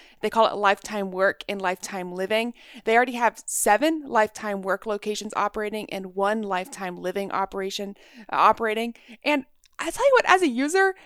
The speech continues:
as somebody who works from home with a partner who goes to Lifetime,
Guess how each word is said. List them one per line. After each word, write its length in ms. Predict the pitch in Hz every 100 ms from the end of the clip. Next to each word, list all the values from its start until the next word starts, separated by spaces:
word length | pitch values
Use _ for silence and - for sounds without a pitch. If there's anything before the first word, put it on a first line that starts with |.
| -
as 180 | 277 294
somebody 600 | - 302 339 330 320 262
who 120 | 269
works 560 | 233 202 214 254 - -
from 300 | - 214 202
home 400 | 196 190 196 196 - -
with 160 | 220
a 60 | 214
partner 640 | - - 233 233 240 226 220
who 120 | 226
goes 420 | - 202 220 220
to 140 | - 202
Lifetime, 680 | 180 185 - 202 190 190